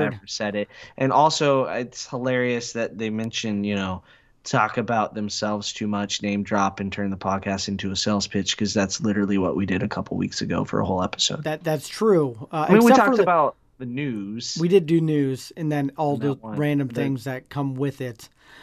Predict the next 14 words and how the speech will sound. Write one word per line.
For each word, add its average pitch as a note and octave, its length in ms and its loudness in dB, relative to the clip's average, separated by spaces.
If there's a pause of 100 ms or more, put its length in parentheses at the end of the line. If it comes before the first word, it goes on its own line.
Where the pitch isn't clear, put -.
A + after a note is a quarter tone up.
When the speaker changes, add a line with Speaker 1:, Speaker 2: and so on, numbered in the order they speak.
(120)
Speaker 2:
I C#4+ 100 10
don't C4+ 140 8
know. F#3+ 240 8
Twenty D#4 320 4
twenty C#4+ 280 6
is G#3+ 140 4
over, B3 240 6
and A#3+ 80 0
twenty F4+ 240 -2
twenty D#4 280 0
sometimes D4 560 2
there F4 220 0
were, D4 340 2
uh, A3+ 280 8